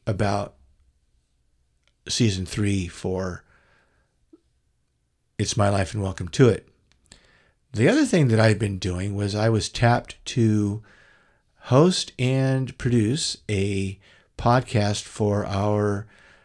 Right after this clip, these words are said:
uh, Catholic parish. It's called Let's Talk Parish,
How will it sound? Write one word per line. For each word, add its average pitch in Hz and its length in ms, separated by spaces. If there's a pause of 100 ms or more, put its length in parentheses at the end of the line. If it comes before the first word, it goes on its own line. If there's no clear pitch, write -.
(160)
uh, 101 320
Catholic - 580
parish. 160 640 (560)
It's - 160
called 101 560
Let's 113 260
Talk 170 360 (120)
Parish, 117 640